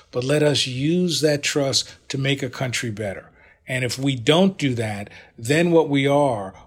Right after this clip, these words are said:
are wonderful places of nostalgia and entertainment rather than places of real scholarship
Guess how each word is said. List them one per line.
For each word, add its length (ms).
are 120
wonderful 680
places 680
of 140
nostalgia 960
and 260
entertainment 800
rather 340
than 220
places 720
of 240
real 420
scholarship 880